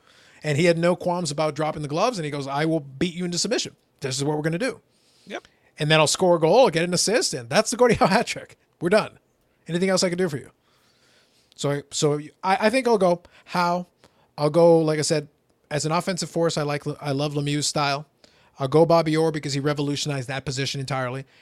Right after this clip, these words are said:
Speaker 1: And Vezina was the trailblazer for goaltenders. And the
Speaker 2: Cool.
Speaker 1: award is named after him.
Speaker 2: All right.
Speaker 1: So that'll be my four.
Speaker 2: All right. So two, uh, sorry, two doubled up and two not.
Speaker 1: Hmm.
Speaker 2: And there you have it, people.
Speaker 1: There you go. So that's how we'll play that one.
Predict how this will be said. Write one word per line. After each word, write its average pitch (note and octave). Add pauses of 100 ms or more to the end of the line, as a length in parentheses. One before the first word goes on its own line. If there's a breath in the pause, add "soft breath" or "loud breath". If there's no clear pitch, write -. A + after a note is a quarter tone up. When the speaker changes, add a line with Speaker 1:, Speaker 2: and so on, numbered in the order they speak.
Speaker 1:
And D3
Vezina E3
was C#3+
the C#3
trailblazer C3+
for A#2+
goaltenders. A2+ (580)
And E3+
the E3
Speaker 2:
Cool. D#3
Speaker 1:
award D3+
is C#3
named C#3
after G#2+
him. - (460)
Speaker 2:
All G#2+
right. E3 (360)
Speaker 1:
So D3
that'll D#3
be D3+
my C3
four. - (720)
Speaker 2:
All B2
right. F3+
So C#3 (100)
two, G3 (180)
uh, B2
sorry, B2
two E3+
doubled C#3
up - (140)
and G#2+
two B2
not. C3 (340)
Speaker 1:
Hmm. A#2 (880)
Speaker 2:
And F#2
there F2+
you A2
have B2
it, G#2
people. F#2+ (340)
Speaker 1:
There A#2
you A#2+
go. B2 (260 loud breath)
So -
that's F#3
how G3
we'll F3+
play D3+
that A#2
one. -